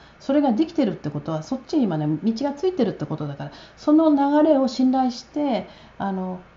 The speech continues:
そこで自分がいろいろ学ぶ中で、あ、あ、面白いな、これだな、これだなっていうのが、だんだんだんだん自分と向き合うことで分かってきますから、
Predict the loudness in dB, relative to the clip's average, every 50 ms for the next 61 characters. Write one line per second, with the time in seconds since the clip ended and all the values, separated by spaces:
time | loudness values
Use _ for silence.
0 | _ -16 -10 -10 -4 0 0 2 2 2 2 2 0 0 -4 -12 -12 -6 -4 0
1 | 2 2 2 4 4 4 4 2 2 2 0 0 -2 -2 0 0 0 0 0 0
2 | -2 -4 -4 -4 -4 -6 -6 -6 -6 -8 -4 -2 -2 -2 -2 -4 -8 -12 -12 -12
3 | -14 -16 -20 -20 -20 -20 -20 -20 -20 -20 -20 _ -20 _ -14 -12 -10 -8 -4 -2
4 | 2 2 2 2 2 0 0 0 0 0 0 -2 -2 -2 -2 -2 -2 -4 -4 -4
5 | -2 -2 0 0 0 2 0 0 0 -2 -4 -4 -2 -2 0 2 2 2 2 2
6 | 2 2 2 2 2 0 -2 0 0 2 0 0 2 2 0 0 0 -2 -4 -4
7 | -4 -6 -8 -10 -10 -6 -6 -4 -4 -2 -2 -2 -2 -4 -6 -10 -10 -10 -12 -14
8 | -16 -12 -10 -8 -8 -8 -10